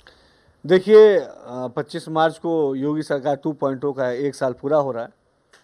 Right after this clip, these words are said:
प्रधानमंत्री नरेंद्र मोदी जी के मार्गदर्शन में उत्तर प्रदेश की योगी सरकार ने ये पूरा एक साल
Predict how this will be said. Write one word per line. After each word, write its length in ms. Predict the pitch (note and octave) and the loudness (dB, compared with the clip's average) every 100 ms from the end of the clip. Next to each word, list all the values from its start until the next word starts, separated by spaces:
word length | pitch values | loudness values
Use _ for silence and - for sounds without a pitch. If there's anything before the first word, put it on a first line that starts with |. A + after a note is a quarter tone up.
| _ _ _ - | _ _ _ -10
प्रधानमंत्री 480 | C#3 D#3 E3 D#3 | -6 -2 -2 -2
नरेंद्र 400 | F3+ D#3 E3+ F#3+ | -4 -2 -2 -2
मोदी 280 | F3+ E3+ D#3+ | -4 -4 -6
जी 80 | D#3+ | -8
के 100 | D#3 | -6
मार्गदर्शन 480 | D3 C3+ C#3 - E3+ | -6 -4 -6 -8 -10
में 400 | E3 E3+ E3+ A3+ G#3+ - | -8 -6 -8 -12 -20 -16
उत्तर 260 | C#3 D#3+ | -10 -6
प्रदेश 240 | C3+ C#3 C3+ | -6 -6 -8
की 120 | C#3 | -10
योगी 160 | C3+ C3+ | -10 -10
सरकार 400 | C3+ B2 D3 C#3 | -12 -6 -4 -4
ने 180 | B2 - _ _ _ _ _ _ - | -10 -18 _ _ _ _ _ _ -12
ये 80 | |
पूरा 300 | C#3 F3 G3+ | -6 2 4
एक 220 | G3 F3 - | 6 4 0
साल 340 | E3 C#3 A2+ | 0 0 -2